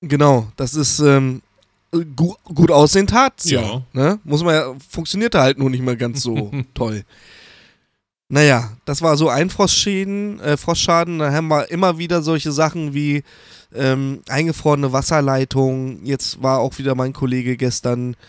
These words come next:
Speaker 1: bei einer Spedition. Das ist so eine Lagerhalle für Entrümpelung und, und Haushaltsauflösung und hast du nicht gesehen. Und why ever, keine Ahnung, f-,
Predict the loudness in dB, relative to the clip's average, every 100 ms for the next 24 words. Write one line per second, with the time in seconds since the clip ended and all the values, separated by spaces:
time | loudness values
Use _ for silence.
0 | -20 -20 _ -2 0 -2 -2 -2 -2 -2
1 | 0 2 2 0 -2 -8 _ _ _ -6
2 | -4 -2 0 0 0 0 -2 -2 -2 -2
3 | 0 2 2 0 -4 _ _ -20 -18 -12
4 | -2 2 4 4 4 0 -4 -8 -6 -4
5 | 0 0 0 -2 0 0 -2 -4 -6 -6
6 | -6 -6 -6 -2 -2 0 -2 -2 -6 -2
7 | -2 -2 -4 -4 -6 -6 -6 -6 -6 -6
8 | -6 -4 -4 -6 _ -20 -20 -20 -20 _
9 | -4 -4 -6 0 2 2 2 0 2 0
10 | 0 -6 -6 -2 -2 -2 -2 -2 -4 -8
11 | -12 -12 -14 -16 -20 -20 -20